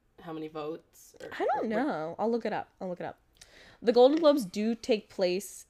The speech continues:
Speaker 2: five days before Oscar nominations close and have been known to influence the out-, the outcome of the Oscar.
Speaker 1: Yeah.
Speaker 2: So it does come into,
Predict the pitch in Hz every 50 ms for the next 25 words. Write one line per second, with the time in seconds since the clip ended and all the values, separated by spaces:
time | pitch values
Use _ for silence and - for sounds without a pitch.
0 | _ _ - - - 202 180 175 190 214 214 - 202 180 175 185 185 - - 202
1 | - 175 - - - 156 - - - 170 170 156 147 170 170 165 160 165 - 165
2 | 156 - - - - - - 160 131 131 180 220 233 240 - - 202 202 - 143
3 | 107 - - 180 180 170 160 170 160 - - - - 170 165 - 180 175 175 165
4 | - 175 - - 135 - - _ - 208 185 - - 143 - - - 240 240 233
5 | 240 247 254 - 220 226 214 185 175 170 - 262 269 - 214 196 190 - - 165
6 | 165 165 - - 190 202 196 180 180 196 - 208 175 165 160 160 160 -